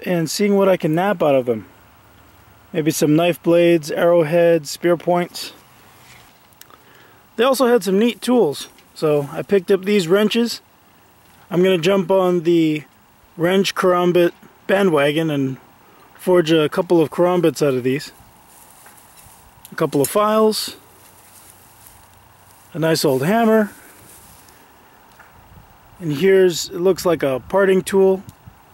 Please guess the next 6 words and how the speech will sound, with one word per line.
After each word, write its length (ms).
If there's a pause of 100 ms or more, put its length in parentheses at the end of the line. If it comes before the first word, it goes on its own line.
(1700)
for 200
a 40
lathe. 320 (1700)
Nice 300
little 220
awl. 460